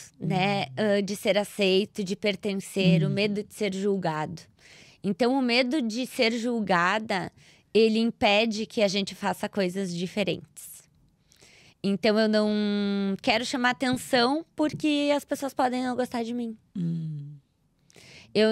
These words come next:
Speaker 1: eu não quero mostrar o meu trabalho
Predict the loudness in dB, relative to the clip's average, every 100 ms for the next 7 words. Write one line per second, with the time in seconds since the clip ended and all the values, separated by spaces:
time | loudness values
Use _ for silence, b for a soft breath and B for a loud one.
0 | 4 4 4 4 2 0 0 2 4 4
1 | 4 2 4 4 6 6 4 2 0 0
2 | -2 0 2 2 2 2 0 0 -2 2
3 | 2 4 2 2 4 4 2